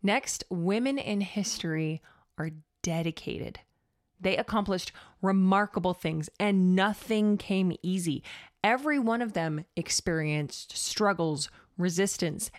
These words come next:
and even failure. Each fought an uphill battle,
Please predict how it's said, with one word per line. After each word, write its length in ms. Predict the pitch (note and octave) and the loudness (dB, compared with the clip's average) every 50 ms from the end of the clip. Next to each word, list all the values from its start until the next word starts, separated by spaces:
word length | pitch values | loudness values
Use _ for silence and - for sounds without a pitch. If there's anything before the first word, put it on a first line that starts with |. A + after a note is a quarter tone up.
| - | -6
and 140 | - F#3+ F#3+ | -2 -2 0
even 300 | - A#3 A#3+ A#3+ A3+ G#3 | 0 0 2 2 2 2
failure. 560 | - - - G3 G3 F3 D3+ - - E3+ - _ _ _ _ _ _ _ _ _ _ _ - | 0 0 0 0 2 0 0 -4 -8 -12 -14 _ _ _ _ _ _ _ _ _ _ _ -4
Each 340 | - G3 G#3 A3 G#3+ - - - | -2 0 0 2 0 -2 -4 -4
fought 360 | - - - F#3+ E3 D#3 - - | -12 -6 -2 0 0 0 -2 -2
an 160 | - E3+ E3 - _ | -4 -4 -4 -2 _
uphill 600 | - F#3+ G3+ - - - - - G3+ F#3+ F3+ F3 | 2 2 2 2 0 -4 0 0 0 0 2 0
battle, 420 | E3 - E3+ E3+ E3 C#3+ C#3 C3+ | 0 0 0 0 0 0 -2 -4